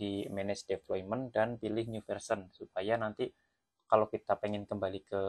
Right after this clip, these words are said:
versi sebelumnya, kita tinggal pilih di bagian versi ini. Oke, ini deskripsinya masih sama. Mungkin kalau misalnya ada perubahan, berarti di sini tinggal ditambahkan, "Ini robot auto reply dengan tambahan database yang lebih banyak," misal seperti itu.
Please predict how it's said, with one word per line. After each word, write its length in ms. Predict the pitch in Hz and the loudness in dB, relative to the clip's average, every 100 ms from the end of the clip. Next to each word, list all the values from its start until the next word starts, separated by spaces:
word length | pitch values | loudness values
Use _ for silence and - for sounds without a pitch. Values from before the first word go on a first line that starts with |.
| 98 | 0
versi 240 | 104 98 104 101 | -2 -2 -6 -10
sebelumnya, 480 | - 98 98 123 - | -6 -6 0 -2 -2
kita 160 | - 120 | -4 -2
tinggal 320 | 113 101 98 - | -2 -2 -2 -2
pilih 200 | 104 123 | -2 -2
di 60 | 110 | -2
bagian 320 | 101 101 110 | -2 -2 -2
versi 300 | 107 101 - 101 | -2 -4 -4 -6
ini. 100 | 95 - _ _ _ _ _ _ _ _ _ _ _ | -8 -14 _ _ _ _ _ _ _ _ _ _ _
Oke, 160 | 107 127 - | 0 2 0
ini 40 | 113 | -2
deskripsinya 400 | 104 104 - 110 117 | -2 -2 -4 -4 -4
masih 100 | 113 101 | -6 -4
sama. 160 | 107 123 | -2 -2
Mungkin 180 | 113 120 | -2 -2
kalau 120 | 113 107 | 0 0
misalnya 220 | 117 113 104 | 0 -2 -4
ada 60 | - | -4
perubahan, 420 | 98 - 107 120 | 0 6 6 4
berarti 220 | 98 117 | -2 -4
di 100 | 107 101 | -8 -8
sini 120 | 113 113 | -8 -8
tinggal 220 | 104 98 | -8 -8
ditambahkan, 520 | 98 98 92 104 113 131 _ _ _ - | -8 -10 -6 -2 -2 -4 _ _ _ -6
"Ini 80 | 117 123 | 0 2
robot 240 | 113 - | 2 0
auto 160 | 110 - 107 - - | -2 -2 -2 -2 -8
reply 260 | 107 117 120 110 | -6 0 0 0
dengan 180 | 101 101 | -6 -2
tambahan 340 | 104 101 101 117 | -2 2 2 2
database 400 | 104 95 - - 104 | 0 -2 -2 -4 -6
yang 80 | 98 | -10
lebih 140 | 104 - | -12 -12
banyak," 240 | 95 107 - 104 | -4 -4 -4 -10
misal 200 | - 107 | -8 -8
seperti 380 | - - - | -10 -12 -12
itu. 100 | 95 | -14